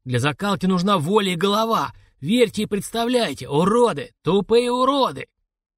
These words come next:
Рикол внезапно успокоился и почти упал на скамейку, с которой недавно могучим ударом сбил Ларго.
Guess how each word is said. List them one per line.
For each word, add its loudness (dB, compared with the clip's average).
Рикол -4
внезапно -2
успокоился -4
и -16
почти -6
упал -2
на -2
скамейку, -4
с -18
которой -2
недавно 0
могучим -2
ударом 0
сбил -4
Ларго. -4